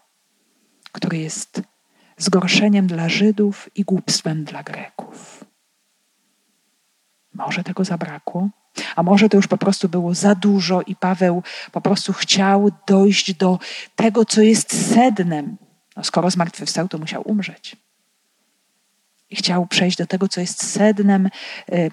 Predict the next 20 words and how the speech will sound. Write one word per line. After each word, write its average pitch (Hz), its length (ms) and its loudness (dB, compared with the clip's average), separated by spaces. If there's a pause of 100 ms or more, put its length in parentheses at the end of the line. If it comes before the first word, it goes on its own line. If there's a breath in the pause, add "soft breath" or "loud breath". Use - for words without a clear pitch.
(160)
karygmatu 202 520 2
chrześcijańskiego, 196 720 -2
czyli 175 180 -6
do 165 100 -4
zmartwychwstania. 175 1000 -6 (600)
I - 60 -14
to 170 120 0
ogłosił 170 560 -2 (480)
bez 165 480 -4 (120)
żadnych, 160 540 -6
możemy 165 360 -4
powiedzieć 160 480 -6
tutaj, 160 520 -4 (540 loud breath)
e, - 220 -6
bez 170 220 -2
żadnej 160 420 -4
krępacji. 175 1040 -4 (580 loud breath)
No, 196 360 2
no 262 280 -4
i 277 220 -6